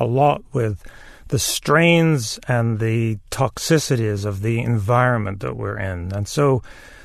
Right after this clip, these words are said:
we largely work, uh, in environments, you know, whether it be school or professional life or work life or,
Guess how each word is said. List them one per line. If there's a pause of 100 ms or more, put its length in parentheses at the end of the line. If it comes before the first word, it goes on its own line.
(160)
we
largely
work, (200)
uh,
in
environments,
you
know,
whether
it
be
school
or (380)
professional
life
or
work
life
or,